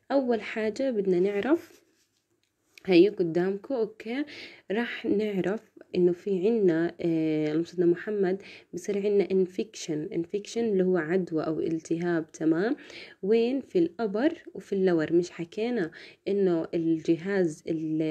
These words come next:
الريسبيراتوري سيستم، تمام، بينقسم لأبر، تمام، ولور، علوي، جهاز تنفسي علوي وجهاز تنفسي سفلي، تمام؟ تمام، والعلوي حكينا مين؟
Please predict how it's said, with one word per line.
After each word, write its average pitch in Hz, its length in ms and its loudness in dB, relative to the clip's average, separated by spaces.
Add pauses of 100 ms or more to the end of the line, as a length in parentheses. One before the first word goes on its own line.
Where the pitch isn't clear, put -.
(260)
الريسبيراتوري 170 720 0
سيستم، 160 480 -6
تمام، 170 380 0 (340)
بينقسم 170 720 2
لأبر، 160 560 -2 (320)
تمام، 170 440 2
ولور، 165 480 2 (140)
علوي، 160 440 4
جهاز 160 460 -2
تنفسي 160 520 -6
علوي 180 400 4 (380)
وجهاز 175 520 0
تنفسي 170 540 -4
سفلي، 185 540 -2 (160)
تمام؟ 185 440 4 (340)
تمام، 190 340 -2
والعلوي 196 920 4
حكينا 185 440 0
مين؟ 226 380 0